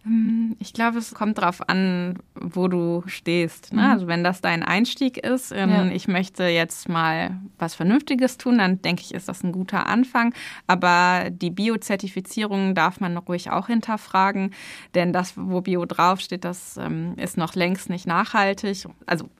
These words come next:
Speaker 1: eine Bio-Mango aus, äh, oder Bio-Avocado, die jetzt irgendwo hergeflogen wird, ist sicherlich immer noch, äh, sehr verschwenderisch. Am allerbesten suchst du dir einen Landwirt, glaube ich.
Speaker 2: Mhm.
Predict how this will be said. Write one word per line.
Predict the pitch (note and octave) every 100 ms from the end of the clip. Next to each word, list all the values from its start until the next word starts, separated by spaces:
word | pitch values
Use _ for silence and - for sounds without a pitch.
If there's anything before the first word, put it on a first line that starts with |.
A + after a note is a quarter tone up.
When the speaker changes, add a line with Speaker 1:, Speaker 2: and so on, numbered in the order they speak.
| -
Speaker 1:
eine | - D#3+
Bio-Mango | E3+ G3 A3 F#3+ F3 F#3+ F#3+ F#3
aus, | - E3 E3+ E3+ -
äh, | - E3
oder | E3 E3+
Bio-Avocado, | F3 F#3+ D#3+ E3+ E3+ - F#3 F#3+ F#3 F3+ F3+ -
die |
jetzt | F3 F3 - - - -
irgendwo | F#3 F#3+ E3+
hergeflogen | F#3 G3 F#3 G#3 F3+ F3 F3
wird, | F3
ist | D#3+
sicherlich | F3+ F#3 E3 D#3+ E3 - - - - _ _
immer | F#3+ E3+
noch, | E3+ E3 - -
äh, | E3 E3+ E3+
sehr | E3+ F3
verschwenderisch. | F3+ F3 - E3 E3 D#3+ F3 G#3+ - - - - _
Am | F3+ F3+
allerbesten | E3+ E3+ A3 A#3 A3 A#3+ - G#3+ A#3
suchst | A3+ A#3 -
du |
dir | G#3 G3+
einen | F#3+
Landwirt, | F3 F#3+ G3 E3+ E3
glaube | - E3+ E3+ F3+
ich. | F3+
Speaker 2:
Mhm. | A3+